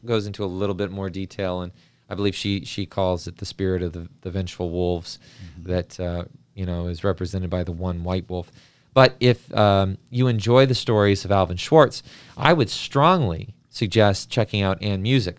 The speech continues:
Speaker 1: because, uh, her book, let me get the title of that right now, is called The Telltale Lilac Bush and Other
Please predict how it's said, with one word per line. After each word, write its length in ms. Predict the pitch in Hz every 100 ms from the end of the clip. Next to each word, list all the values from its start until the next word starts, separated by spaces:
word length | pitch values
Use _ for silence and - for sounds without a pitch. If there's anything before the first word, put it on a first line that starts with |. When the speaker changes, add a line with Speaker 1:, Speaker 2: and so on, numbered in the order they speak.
| _
Speaker 1:
because, 420 | - - 101 92 - - - _ -
uh, 140 | 101
her 200 | 98 180
book, 360 | 147 98 95 - - _ _ _ _ _ -
let 120 | 95
me 80 | 95
get 120 | 104
the 60 | -
title 320 | - 101 95
of 100 | 87
that 200 | 95 87
right 240 | 98 95
now, 340 | 101 101 98 101 _ _ _ - - _
is 180 | 107 104
called 580 | - - 110 104 104 101 98 - _ _ _ _ _ _ _ _ _ _ _ _ _ _ _ _ _ _ _ _ _ _ _ _ _ _ _ _ _ _ _ _ _ _ _ _ _ _ _ _ -
The 360 | 110 107 101 - _ _ _ _ _ _ _ _ _ _ _
Telltale 960 | - 147 151 165 - - 139 131 131 95
Lilac 600 | 104 107 113 104 92 -
Bush 340 | 92 87 -
and 180 | 110 107 -
Other 500 | 123 139 151 147